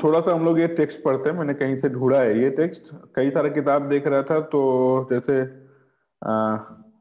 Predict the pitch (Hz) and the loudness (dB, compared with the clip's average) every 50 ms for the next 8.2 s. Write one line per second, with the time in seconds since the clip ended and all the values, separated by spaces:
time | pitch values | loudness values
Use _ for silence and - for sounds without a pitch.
0 | _ _ _ - 139 127 127 135 135 135 156 143 - 147 135 135 131 135 139 139 | _ _ _ -2 0 2 2 0 0 -2 -4 -4 -4 -4 -2 0 0 0 0 0
1 | 139 143 151 156 151 147 139 - - - - - - _ _ _ _ _ _ _ | 0 2 2 2 2 2 2 0 -4 -10 -16 -20 -20 _ _ _ _ _ _ _
2 | _ _ _ _ _ _ _ _ _ - 131 131 - 143 143 139 143 135 131 139 | _ _ _ _ _ _ _ _ _ -6 -6 -2 0 0 2 2 2 2 0 0
3 | 143 139 131 127 127 123 123 117 113 110 104 92 107 117 120 - 143 139 143 147 | 0 2 2 2 2 4 4 4 4 2 0 0 0 -2 0 0 -2 -2 -2 0
4 | 139 143 139 139 139 139 147 131 131 139 139 135 135 135 - 147 143 143 135 123 | 0 0 0 0 0 0 -2 -2 -2 -2 -2 -2 -2 -2 -2 -2 0 2 2 2
5 | 117 117 117 113 120 117 117 117 113 113 113 113 - - - - _ _ _ - | 2 0 0 0 0 2 2 2 2 2 0 -2 -6 -12 -20 -20 _ _ _ -12
6 | - - 113 - - - 113 113 - - 131 127 123 120 120 127 131 120 151 143 | -10 -10 -10 -8 -6 -4 -4 -2 -2 -2 -2 0 0 0 0 0 0 0 -2 -4
7 | - - - - 120 127 127 131 131 131 131 139 135 135 - - 120 123 123 - | -4 -6 -4 0 0 0 0 0 -2 -2 -2 -2 -2 -2 -2 0 0 0 0 0
8 | - - - - | -4 -8 -16 -20